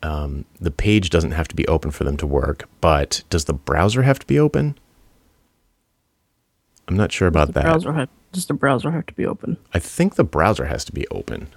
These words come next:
Speaker 1: I think, like, like, a-, and it's gotta be browser specific. So we're gonna write a Safari and a, and a, no, maybe it's not. It's a standard, right? Desktop notification A P I
Speaker 2: Yeah,
Speaker 1: is a
Speaker 2: it's not.
Speaker 1: standard.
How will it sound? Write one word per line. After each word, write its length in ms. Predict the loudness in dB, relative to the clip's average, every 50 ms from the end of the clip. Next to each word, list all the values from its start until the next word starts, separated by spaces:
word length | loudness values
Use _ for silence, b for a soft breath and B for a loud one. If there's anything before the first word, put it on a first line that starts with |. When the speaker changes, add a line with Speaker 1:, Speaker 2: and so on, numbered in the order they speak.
| -8 -6
Speaker 1:
I 40 | -2
think, 220 | 0 0 2 2 2
like, 260 | 2 0 0 -4 -14 _ _ -20 -20 _ -4 -2
like, 400 | 0 0 0 -2 -6 -16 -20 _ 0
a-, 240 | 2 2 2 2 0
and 160 | 0 0 0
it's 260 | -2 -4 -6 -10 -6
gotta 220 | -2 0 2 2 2
be 120 | 0 0
browser 320 | 0 2 2 2 0 -2 -4
specific. 680 | -6 -6 -6 -4 0 2 2 2 2 -2 -8 -8 -4
So 460 | 0 2 2 4 4 2 0 -2 -4 -8 -10 _
we're 200 | -4 -2 0 0
gonna 200 | 2 2 2 2
write 300 | 2 2 2 2 0 -2 -4
a 40 | -6
Safari 840 | -6 -4 -2 2 4 4 4 4 4 4 4 4 2 2 2 2
and 100 | 2 0
a, 320 | 0 0 0 -2 -2 -4 B B B B B B B B B B B B B B B B -4 -2
and 160 | 0 2 2
a, 500 | 0 0 0 -2 -2 -2 -2 -2 -4 B B B B B B B B B B B B _ _ _ _ _ _ _ _ _ _ _ _ _ _ _ _ _ _ _ _ _ _ -6
no, 180 | -2 0 2 4
maybe 220 | 4 6 6 4
it's 140 | 4 2 2
not. 180 | 2 2 2 2
It's 80 | 0
a 60 | -2 -4
standard, 420 | -2 -2 -2 0 0 -2 -2 0
right? 160 | 0 0 0
Desktop 340 | 0 -4 -4 -2 -4 -2 0
notification 520 | -2 -2 -2 -4 -4 -2 -2 -2 0 0 -2
A 60 | -2
P 140 | 0 0 2
I 40 | 2
Speaker 2:
Yeah, 60 | 2
Speaker 1:
is 60 | 2
a 40 | 0
Speaker 2:
it's 100 | -2 -2
not. 80 | 0
Speaker 1:
standard. 300 | 0 2 2 0 0 -2